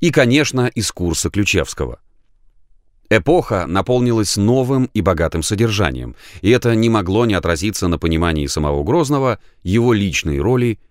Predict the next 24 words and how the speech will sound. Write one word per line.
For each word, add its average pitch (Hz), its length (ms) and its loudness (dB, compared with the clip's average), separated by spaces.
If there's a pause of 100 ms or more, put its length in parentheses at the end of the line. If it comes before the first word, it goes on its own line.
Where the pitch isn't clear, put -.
(140)
его 104 520 2
личных 82 500 -2
сил. 65 320 -4 (760)
Теперь 180 340 2
нет 175 260 2
ни 131 120 6
малейшего 143 600 2
сомнения 127 600 2
в - 80 -8
том, 101 180 0
что - 180 0
Грозный 101 560 2 (220)
принадлежал 113 640 2
к - 80 -10
числу 120 420 -2
образованнейших 110 1120 2
людей 85 320 0
своего 71 400 -2
века, 160 400 0 (320)
получив 131 440 2
свои 101 280 0
знания 101 520 0
и 98 120 -2
образовав 95 600 0